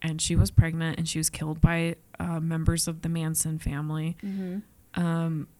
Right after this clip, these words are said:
Speaker 1: which I think, I mean, it destroyed Roman Polanski.
Speaker 2: Yeah.
Speaker 1: Um, that doesn't, that doesn't excuse what he's done. Um,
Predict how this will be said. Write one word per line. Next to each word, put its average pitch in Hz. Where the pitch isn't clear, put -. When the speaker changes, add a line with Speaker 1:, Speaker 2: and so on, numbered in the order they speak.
Speaker 1:
which 175
I 170
think, 160
I 170
mean, 156
it 151
destroyed -
Roman 113
Polanski. -
Speaker 2:
Yeah. 180
Speaker 1:
Um, -
that 175
doesn't, 156
that 160
doesn't 151
excuse 151
what -
he's 147
done. 160
Um, 160